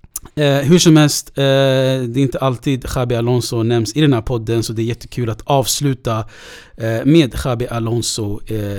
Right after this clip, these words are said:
med avsnitt nummer hundranio. På tal om mittfältare, se fram emot avsnittet med Aymar Cher i slutet av den här veckan. Eh, den talangfulla spelaren från Hammarby gjorde debut i Allsvenskan när han var sexton år. Eh, han kommer hit, vi ska intervjua honom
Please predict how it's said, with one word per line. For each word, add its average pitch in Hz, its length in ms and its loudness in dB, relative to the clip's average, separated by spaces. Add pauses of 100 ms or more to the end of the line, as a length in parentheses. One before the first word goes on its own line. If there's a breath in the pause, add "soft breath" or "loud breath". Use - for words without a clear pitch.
(160)
med 113 180 -4
avsnitt - 520 -6
nummer 127 180 0
hundranio. 110 460 -2
På 123 100 -8
tal 127 220 -2
om 120 60 2
mittfältare, 117 680 -4
se - 140 -4
fram 123 320 -2
emot 117 320 -2
avsnittet 113 520 -6
med 135 300 2
Aymar 117 320 -2
Cher 120 280 -6
i 117 60 -8
slutet 120 340 -6
av 113 60 -4
den 107 120 -2
här 110 100 -4
veckan. 117 560 -4 (460 loud breath)
Eh, 110 260 -4
den 117 240 0
talangfulla 123 600 -2
spelaren 117 400 -4
från 123 220 -4
Hammarby 113 460 -2
gjorde 110 200 -4
debut 110 580 -6
i 127 140 -6
Allsvenskan 113 460 -6
när 107 60 -4
han 104 60 -6
var 113 60 -6
sexton - 440 -6
år. 120 280 -2 (480 loud breath)
Eh, 113 160 -6
han 113 240 -2
kommer 147 240 4
hit, 127 420 -2 (200)
vi 131 200 -2
ska 123 500 0
intervjua 123 540 -2
honom 113 520 -2